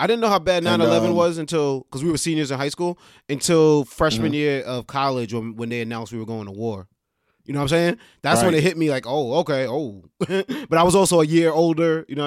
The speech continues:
Speaker 1: I mean? I was in a whole different space. So it was like, it, it was just different. I wasn't in my house anymore that I grew up in. I was away at
Speaker 2: Mm-hmm.
Speaker 1: college. So it was like everything was different. But it, it, it, it, that kinda hit me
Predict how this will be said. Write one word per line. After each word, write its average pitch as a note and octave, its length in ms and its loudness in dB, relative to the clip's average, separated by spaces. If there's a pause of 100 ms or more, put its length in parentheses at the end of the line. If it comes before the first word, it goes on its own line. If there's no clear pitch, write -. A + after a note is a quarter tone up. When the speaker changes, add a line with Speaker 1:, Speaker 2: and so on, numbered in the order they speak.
Speaker 1:
I D#3+ 40 -2
mean? E3 140 -6 (260)
I B2 60 -10
was C3 120 -6
in C#3 80 -6
a C3 40 -6
whole C#3+ 140 -4
different C3 280 -8
space. D3 500 -6 (320)
So C#3 280 -4
it D3 40 -2
was C#3+ 100 -4
like, C3+ 540 -6
it, C3 180 -12 (100)
it B2+ 60 -10
was B2 160 -12
just A2+ 200 -12
different. B2+ 360 -4
I A#2+ 40 -4
wasn't D3 220 -6
in C#3+ 60 -6
my B2 80 -6
house C#3 280 -6
anymore C3+ 360 -2
that B2+ 120 -4
I A#2+ 60 -4
grew C3+ 180 -2
up C#3 160 -4
in. C3+ 240 -4 (640)
I A#2 80 -12
was A#2+ 100 -12
away B2 200 -6
at A#2+ 100 -4
Speaker 2:
Mm-hmm. B2+ 80 -2
Speaker 1:
college. B2 340 -6
So C3 140 -4
it C3 40 -4
was C3+ 160 -6
like B2+ 160 -6
everything C3 280 -10
was A#2+ 120 -10
different. A#2 420 -6
But A2 100 -12
it, B2+ 140 -8
it, A#2+ 180 -12
it, A2+ 180 -14
it, A#2+ 300 -14
that C3 280 -10
kinda B2 200 -10
hit C3+ 160 -6
me A#2+ 260 -8